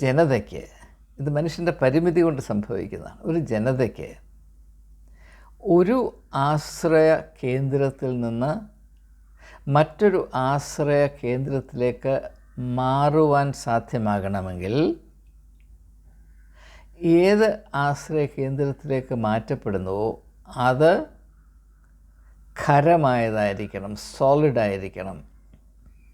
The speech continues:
മോശ ശരീരത്തിൽ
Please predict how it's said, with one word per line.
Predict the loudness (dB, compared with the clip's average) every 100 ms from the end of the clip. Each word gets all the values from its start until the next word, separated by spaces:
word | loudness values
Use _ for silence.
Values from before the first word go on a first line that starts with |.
| -20 _ -20 -20 -20 -20 -20 -20 -20 -20 -20 -20 -20 -20 -20 -20 -20 -20 -12 0
മോശ | 4 4 4 -2 -4 -12 _ _ _ _ -20
ശരീരത്തിൽ | -4 0 4 4 4 0 -2 -4